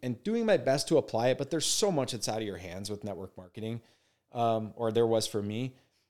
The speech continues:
So I had all these principles and I had this pretty good foundation of how success works. And then I got plugged into this platform called Door to Door Selling Solar. And that just allowed me to flourish.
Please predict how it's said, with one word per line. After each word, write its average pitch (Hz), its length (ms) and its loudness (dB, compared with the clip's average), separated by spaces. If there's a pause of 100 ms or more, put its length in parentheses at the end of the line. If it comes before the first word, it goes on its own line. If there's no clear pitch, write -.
So 135 320 4
I 135 100 2
had 165 260 0
all 190 80 6
these 156 160 2
principles 123 600 0
and 117 100 -6
I - 20 -4
had 151 160 -4
this 160 100 0
pretty 202 500 -2
good 160 220 2
foundation 120 640 0
of 110 80 -6
how 117 180 -4
success 104 520 -2
works. 107 420 -4 (420)
And 127 140 0
then 151 140 6
I 170 80 6
got 165 280 4
plugged 127 440 4
into 127 300 4
this 113 180 2
platform 123 600 -2
called 110 500 2
Door 107 200 0
to 117 100 4
Door 110 240 2
Selling 107 340 2
Solar. 113 520 2 (360)
And 120 160 -4
that 131 220 2
just 156 180 0
allowed 120 340 4
me 135 120 4
to 131 180 0
flourish. 117 720 0